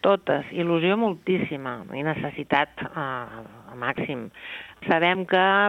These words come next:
per exemple, s'estan incrementant molt les reserves a les cases rurals. Eh, nosaltres som una destinació segura, som una destinació que no està plena, que el Penedès és gran, que Vilafranca és el punt de sortida o de trobada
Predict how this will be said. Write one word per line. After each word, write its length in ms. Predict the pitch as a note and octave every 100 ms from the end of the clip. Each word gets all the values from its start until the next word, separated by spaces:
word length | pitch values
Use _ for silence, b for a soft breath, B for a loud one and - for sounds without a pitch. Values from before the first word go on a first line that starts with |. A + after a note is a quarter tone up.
| F#3+
per 80 | F#3
exemple, 480 | E3+ D#3+ F#3 F#3 F#3+ F3+ F3+
s'estan 680 | E3+ - E3+ F3+ F3+ F3 B B B -
incrementant 520 | F3+ F3+ F#3 F3+ F3+ F3+
molt 240 | G3 G3+
les 80 | E3+
reserves 580 | E3+ E3+ F#3 F#3+ A#3 G#3+
a 80 | D#3
les 100 | C#3+ -
cases 320 | F3 F#3+ E3+
rurals. 400 | E3 D#3 D3 -
Eh, 460 | - - C3+ D3+ D#3
nosaltres 380 | D#3+ F#3+ G#3 A3+
som 160 | G3+
una 160 | F3+ E3
destinació 640 | - F3 E3+ - F#3 A#3 B B B - -
segura, 460 | F#3 F3+ G3+ D#3 - B B B -
som 160 | F#3
una 260 | F#3 F3+ F3
destinació 640 | F3 F#3 F3 - F3+ G#3
que 160 | - F3
no 320 | E3+ F3 F3
està 560 | E3 - - E3+ G3 A3+ B B B -
plena, 480 | F#3+ G3 D#3+ C#3 - B B B
que 160 | - E3
el 800 | D#3+ D#3 D3+ D3 D3 D3 D3 D3
Penedès 400 | E3+ E3 F3 F3 G3+
és 80 |
gran, 380 | F3+ F3 E3 D3+
que 140 | C#3+ D#3
Vilafranca 720 | D#3 D#3 D3+ D#3+ E3 D#3+ G3
és 80 | F#3
el 140 | F3 E3
punt 220 | F3+ F3
de 80 | E3+
sortida 640 | - E3+ E3+ F3 F#3+ A3
o 80 | G3
de 140 | E3+ E3
trobada 540 | E3 D#3 D#3 D#3+